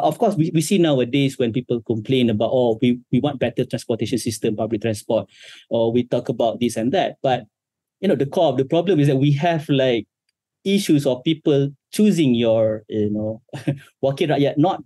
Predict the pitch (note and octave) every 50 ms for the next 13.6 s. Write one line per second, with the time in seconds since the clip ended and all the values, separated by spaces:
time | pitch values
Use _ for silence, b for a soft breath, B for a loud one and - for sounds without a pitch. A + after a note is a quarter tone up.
0 | _ - C#3+ C3+ C#3 C#3+ D3 - - C3 B2 B2 A#2+ A#2 A#2 A2+ A2+ A#2 C3 A#2+
1 | A2+ A2+ B2+ - - - - - B2 A#2+ C#3 - - B2+ C3+ A#2 G#2+ A2 A#2+ A2+
2 | G#2+ B2 A2+ A2 A2 D#3+ G#3 G3+ B2+ G#2 G2 - _ _ - A2+ A2+ A2+ A2 G#2+
3 | - - C3+ A#2 G#2+ - A#2 A2+ A2 A2 A2+ - - C3+ A#2 A2 G#2 A2 G#2+ -
4 | - G3 B2 - - - _ _ B B B B B B B B - - - G#3
5 | G3 F#3+ F#3+ F3 A#3 C4 B3 A3 G3+ - E3+ C#3+ B2+ - - - C#3+ - - F3
6 | C#3+ E3 D3+ D3 - - _ _ - G#3 G3 D#3 C#3 D3+ - F3 F3+ - D#3 F3
7 | F3 E3 D#3+ F#3 D#3+ F#3+ G#3 G3+ G#3 - F#3 D3+ C#3+ C#3+ D3+ D#3+ D#3 D3 C3 B2+
8 | B2+ B2 B2 A#2 - C#3 C#3+ E3+ D#3 C#3+ C#3+ B2+ B2+ B2 - - B2 C3 B2+ A2
9 | - _ - - A#2 G#2 F#2+ F#2+ - - B2 C3+ C3+ B2+ B2+ A#2+ B2+ B2 - -
10 | - B2 - - A#2+ G#2+ - C3+ A#2+ - - A2+ G#2 A2+ A2 G#2+ - A#2+ A2+ A2
11 | A2+ C3+ C#3 B2+ A2+ A2 G#2+ A2 A2+ G#2 G#2+ G#2+ G#2+ - - C3+ A#2+ - A#2 A2
12 | - A2 - A#2 G#2 - - B2+ A2 A2 A2+ A#2+ A#2 A#2 A#2+ A2+ G#2 G#2 - A#2
13 | G#2+ - A2 C#3 E3+ - - G#2 F#2 F#2+ -